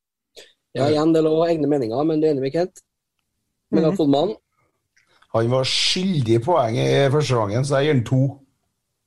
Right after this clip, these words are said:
Speaker 1: <laughs>
Speaker 3: Det var
Speaker 1: Jeg gir seks.
Speaker 3: helt krise.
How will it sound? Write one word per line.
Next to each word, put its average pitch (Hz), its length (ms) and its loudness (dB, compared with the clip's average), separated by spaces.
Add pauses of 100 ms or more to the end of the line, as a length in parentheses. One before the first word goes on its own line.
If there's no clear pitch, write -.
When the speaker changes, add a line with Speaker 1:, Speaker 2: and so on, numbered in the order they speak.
Speaker 1:
<laughs> 151 60 -8 (2500)
Speaker 3:
Det 120 240 -2
var 160 400 -2
Speaker 1:
Jeg 131 120 -2
gir 131 120 -4
seks. 123 340 -4
Speaker 3:
helt 196 420 2
krise. 139 420 0